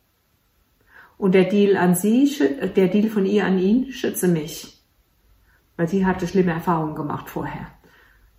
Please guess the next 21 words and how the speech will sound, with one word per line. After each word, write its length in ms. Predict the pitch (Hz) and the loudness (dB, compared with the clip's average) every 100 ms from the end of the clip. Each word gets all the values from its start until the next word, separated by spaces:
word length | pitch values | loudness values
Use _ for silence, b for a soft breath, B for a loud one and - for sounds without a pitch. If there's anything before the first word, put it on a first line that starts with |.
| - | -8
Das 220 | 180 - | -6 -6
hielt 560 | - 226 226 - - - - - | -4 -2 -2 -6 -18 -16 -16 -10
eine 200 | 175 185 | -6 -6
gute 360 | - 214 220 | -4 -2 -2
Zeit, 640 | 220 - 196 196 196 - - _ _ - | -6 -4 -2 -2 -6 -12 -20 _ _ -8
etwa 480 | 190 185 190 180 180 | -8 -4 -2 -2 -4
zehn 360 | - 202 185 | -6 -2 0
Jahre. 400 | 180 170 185 311 - - _ _ _ _ | 2 0 -2 -4 -8 -20 _ _ _ _
Sie 140 | - 226 | -4 0
machte 340 | 208 202 - | 0 0 -4
seine 220 | 196 196 | -4 -4
PowerPoints, 680 | 190 - 185 190 190 185 190 | -4 -4 -4 -2 -2 -2 0
sie 100 | 185 | 0
war 140 | 175 | -2
zu 140 | 175 170 | -2 -4
Hause, 260 | 156 170 | -2 -2
sie 140 | 170 175 | -2 -2
erzog 320 | 165 - 160 | -4 -6 -6
die 100 | 165 | -6
drei 160 | 160 160 | -6 -4
Kinder. 400 | 180 190 196 | 0 0 -2